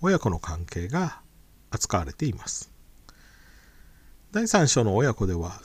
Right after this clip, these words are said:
どういった場合に親子関係が生ずるのか、認められるのかということについてのルールが決められています。これに対し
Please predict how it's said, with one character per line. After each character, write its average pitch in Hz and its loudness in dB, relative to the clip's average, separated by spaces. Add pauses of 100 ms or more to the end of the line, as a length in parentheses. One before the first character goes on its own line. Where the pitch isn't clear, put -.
ど 165 2
う 143 4
い 104 2
っ - 0
た - -4
場 92 -4
合 92 -2
に 147 -4
親 110 2
子 - -20
関 110 -2
係 92 -4
が 156 -6
生 98 0
ず 85 -6
る 80 -10
の 78 -16
か、 - -16 (880)
認 131 2
め 147 6
ら 147 6
れ 151 6
る 151 4
の 123 0
か - -6 (200)
と 160 -2
い 151 2
う 143 -2
こ 143 -2
と 160 0
に 131 2
つ - -4
い 120 2
て 165 -2
の 165 4
ル 107 4
ー 82 0
ル 92 -6
が 147 -2
決 - -8
め 87 -2
ら 65 -8
れ 73 -14
て - -8
い 117 -4
ま - -14
す。 - -12 (1400)
こ 170 0
れ 220 2
に 226 -2
対 208 4
し - -4